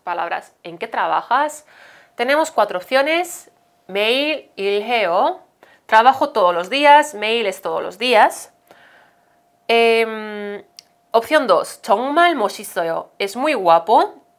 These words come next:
La palabra 멋있다 tiene un montón de... Eh, se podría definir de dif-, muy diferentes formas en español, también de acuerdo al lugar donde nos encontremos. Puede significar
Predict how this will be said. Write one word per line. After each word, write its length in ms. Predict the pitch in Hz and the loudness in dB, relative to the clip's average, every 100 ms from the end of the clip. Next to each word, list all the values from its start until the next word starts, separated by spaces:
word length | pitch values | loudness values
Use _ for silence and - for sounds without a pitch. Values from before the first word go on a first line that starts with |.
| - _ _ _ _ _ - - - - - | -20 _ _ _ _ _ -20 -20 -20 -20 -2
La 120 | 202 | 2
palabra 340 | 202 196 214 226 | 4 4 2 0
멋있다 680 | 180 185 262 220 - 240 226 | -2 -8 -12 -8 0 2 0
tiene 440 | 214 214 214 214 | -6 -6 -6 -8
un 180 | 208 214 | -12 -12
montón 920 | 226 233 220 208 185 226 254 262 247 208 | -6 -6 -6 -8 -6 -4 -4 -8 -10 -8
de... 580 | 214 233 240 240 - - | -6 -4 -4 -4 -6 -10
Eh, 460 | 196 185 180 175 | -8 -8 -10 -10
se 120 | 175 208 | -12 -12
podría 260 | 185 208 | -8 -6
definir 380 | 254 277 226 233 | -6 -6 -12 -10
de 160 | 214 185 | -10 -10
dif-, 180 | 185 | -16
muy 220 | 196 214 294 | -12 -8 -8
diferentes 520 | 311 277 262 226 - | -6 -10 -10 -16 -12
formas 380 | 226 240 247 233 | -12 -10 -10 -10
en 100 | 170 | -16
español, 560 | - 170 175 226 262 | -12 -12 -8 -8 -8
también 260 | 220 202 214 | -8 -10 -10
de 40 | |
acuerdo 460 | 214 214 214 247 254 | -10 -8 -6 -4 -4
al 120 | 202 | -4
lugar 300 | 175 175 220 | -6 -6 -6
donde 140 | 247 | -8
nos 180 | 226 208 | -12 -16
encontremos. 640 | 175 165 160 175 170 - - | -18 -16 -10 -8 -8 -12 -16
Puede 240 | - 180 | -14 -14
significar 600 | 185 185 180 175 170 170 | -14 -18 -16 -6 -4 -6